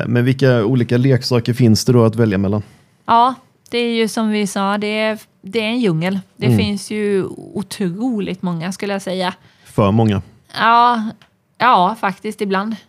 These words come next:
Speaker 2: Eh, jag tänker, det är olika material, olika utföranden, olika storlekar, eh, olika färger. Alltså, det är
Speaker 1: Mm.
Speaker 2: ju
Speaker 1: Färgerna kanske inte är det viktigaste.
Speaker 2: Nej, men alltså, jag vill ändå trycka på att det är många olika.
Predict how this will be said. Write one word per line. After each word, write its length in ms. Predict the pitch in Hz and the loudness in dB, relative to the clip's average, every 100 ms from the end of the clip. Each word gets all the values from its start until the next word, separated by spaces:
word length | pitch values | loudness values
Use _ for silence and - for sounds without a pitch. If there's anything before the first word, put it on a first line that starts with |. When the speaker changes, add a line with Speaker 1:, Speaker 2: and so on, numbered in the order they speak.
| _ - | _ -4
Speaker 2:
Eh, 100 | 214 | -2
jag 360 | 214 214 220 | 0 0 -2
tänker, 240 | 214 214 214 | -4 -6 -4
det 80 | 208 | -4
är 160 | 220 | -4
olika 300 | 233 214 208 | -6 -6 -6
material, 640 | 233 226 233 226 226 226 226 | -4 -4 -4 -2 0 0 -2
olika 280 | 226 202 | -6 -6
utföranden, 1080 | - 240 208 - - 214 202 202 208 208 220 | -4 -4 -6 -12 -4 0 0 0 -4 -4 -4
olika 280 | 220 202 208 | -4 -6 -10
storlekar, 920 | - - 247 240 214 208 - 220 214 214 _ _ _ _ _ | -10 -8 -4 -4 -4 -6 -4 -4 -4 -8 _ _ _ _ _
eh, 400 | - - - 185 190 _ _ | -10 -8 -6 -6 -8 _ _
olika 320 | 233 226 226 | -8 -6 -6
färger. 800 | - 233 226 214 202 202 202 196 | -6 -4 -4 -4 -6 -6 -6 -10
Alltså, 280 | - 226 240 | -8 -8 -6
det 100 | 220 | -4
är 240 | 220 214 202 202 | -2 -2 -2 -4
Speaker 1:
Mm. 60 | |
Speaker 2:
ju 60 | 196 - _ _ 151 | -6 -8 _ _ -8
Speaker 1:
Färgerna 460 | - 120 110 104 | 0 0 2 0
kanske 240 | 110 120 113 | -2 0 0
inte 140 | 107 | 0
är 40 | 110 | 0
det 60 | |
viktigaste. 480 | 110 117 - 104 - | -2 -4 -6 -6 -4
Speaker 2:
Nej, 320 | 110 247 262 | -2 0 0
men 180 | 262 240 | -2 -2
alltså, 240 | 226 - 233 214 208 202 87 139 - - | -4 -4 -2 0 2 0 -2 -8 -12 -6
jag 120 | 202 | -4
vill 160 | 220 214 | -2 -4
ändå 180 | 208 202 | -4 -6
trycka 280 | 214 190 | -8 -6
på 80 | 190 | -4
att 80 | 196 | -2
det 180 | 196 190 | 0 0
är 100 | 175 - | -2 -6
många 400 | - 220 202 190 | -8 -4 -2 -4
olika. 400 | 190 175 165 - | -4 -6 -6 -8